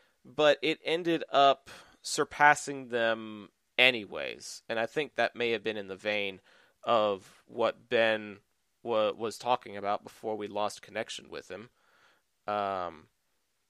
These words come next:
so it looks like he, uh, he is just gone for now. So you all get to see the Audacity recording that was happening in the background.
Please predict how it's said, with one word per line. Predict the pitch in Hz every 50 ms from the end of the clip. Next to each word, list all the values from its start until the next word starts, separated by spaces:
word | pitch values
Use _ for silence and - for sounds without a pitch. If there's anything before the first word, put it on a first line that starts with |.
| _ _ _ _ _ _ _ _ _ _ _ _ _ _ _ _ _ _ _ _ _ _ _ _ - - 320 - - 277
so | 254 - - 135 123 127 123 120
it | 123 117 78
looks | 110 139 131 - - -
like | 196 160 160 165 - - - - - _ _ _ _ _ _ _ _ _ _ _ _
he, | _ _ - 127 120 127 120 113 113
uh, | 104 95 92 90
he | - - 110
is | 107 104 101 - -
just | - - - 98 92 90 - - - - - - _ _ _ _ _ -
gone | - - - 143 165 - - - - -
for | _ - - -
now. | 98 90 90 95 127 165
So | - - 123
you | 117 120 131 147
all | 139 120
get | 117 -
to | - -
see | - 127 123
the | 113 110 98
Audacity | 90 85 87 98 113 - - - 98
recording | 87 - - - 92 85 90 92
that | 98 -
was | - 76 -
happening | 98 92 - - 95 90 85
in | 82
the | 85
background. | 78 82 92 104 - - - 60 62 82 98